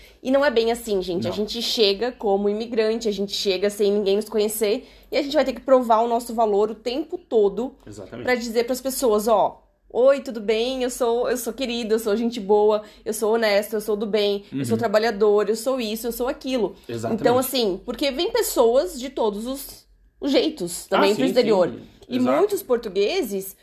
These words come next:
Speaker 1: também ficam receosos, né?
Speaker 2: Normal, né?
Speaker 1: Será que eu, será que eu posso alugar o apartamento pra essa pessoa? Será que eu posso alugar pra um imigrante? Será que ele vai cuidar bem do meu imóvel?
Speaker 2: Exatamente.
Speaker 1: Ou será que ele vai embora no outro dia?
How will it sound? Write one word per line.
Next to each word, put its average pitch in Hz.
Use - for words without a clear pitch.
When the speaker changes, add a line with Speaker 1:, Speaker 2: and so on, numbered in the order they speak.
Speaker 1:
também 262
ficam 320
receosos, 190
né? 135
Speaker 2:
Normal, 143
né? 175
Speaker 1:
Será 247
que 311
eu, 254
será 240
que 262
eu -
posso 247
alugar 196
o 196
apartamento 190
pra 196
essa 190
pessoa? 190
Será 247
que 277
eu 285
posso 269
alugar 208
pra 226
um 202
imigrante? 202
Será 208
que 220
ele 233
vai 208
cuidar 208
bem 202
do 226
meu 185
imóvel? 185
Speaker 2:
Exatamente. 120
Speaker 1:
Ou 240
será 269
que 277
ele 254
vai 254
embora 233
no 233
outro 226
dia? 160